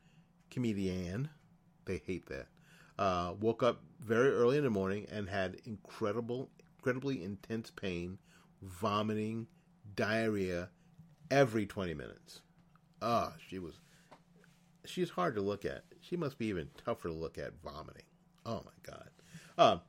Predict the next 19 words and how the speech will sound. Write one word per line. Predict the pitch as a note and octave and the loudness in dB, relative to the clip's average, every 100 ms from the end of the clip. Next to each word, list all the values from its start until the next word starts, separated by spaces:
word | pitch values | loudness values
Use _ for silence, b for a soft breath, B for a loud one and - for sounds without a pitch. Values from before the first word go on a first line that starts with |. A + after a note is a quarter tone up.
| - - - | -20 -20 -14
the | A#2+ | 2
couple | G3+ G#3 F3 | 4 6 6
went | C3+ | 4
to | C3 | 4
the | C#3+ | 0
hospital | B2+ G2 - F2 F2 B2 | 4 4 2 -2 -2 0
on | G#2+ | 2
the | A2 | 2
advice | F#2+ F#2+ G2 | 2 0 0
of | A#2+ | -2
a | B2+ | 2
doctor | A2 E2+ - B2 C3 | 2 2 0 -4 -2
and | A2+ | -2
received | A#2 B2 - A2 | -2 -4 -4 0
a | C#3+ | -2
chest | C#3 F#3+ F3+ - | 0 0 0 0
s-, | F#2+ - - | 0 0 -6
chest | - C3+ - | -2 -2 -2
x-ray, | A#2+ - C#2 | -6 -2 -4